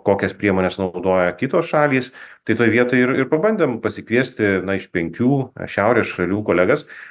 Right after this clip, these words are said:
e, kurie, e, dirbo su patyčių problema iš skirtingų, e,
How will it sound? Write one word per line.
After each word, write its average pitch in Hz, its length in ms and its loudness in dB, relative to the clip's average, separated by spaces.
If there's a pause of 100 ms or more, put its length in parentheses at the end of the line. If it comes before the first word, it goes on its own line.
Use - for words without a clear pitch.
(140)
e, 85 240 -2
kurie, 87 320 2
e, 87 580 2 (220)
dirbo 95 400 0
su 113 160 -6
patyčių 131 560 -2 (240)
problema 123 400 2
iš - 360 -2
skirtingų, 107 760 0
e, 80 260 0